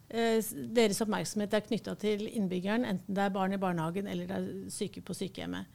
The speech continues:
Når vi går imot profitt i velferden, så handler det om at skattepengene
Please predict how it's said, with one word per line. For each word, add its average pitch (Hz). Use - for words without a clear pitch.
Når 262
vi 226
går 220
imot 233
profitt 254
i 240
velferden, 214
så 254
handler 220
det 208
om 240
at 233
skattepengene 190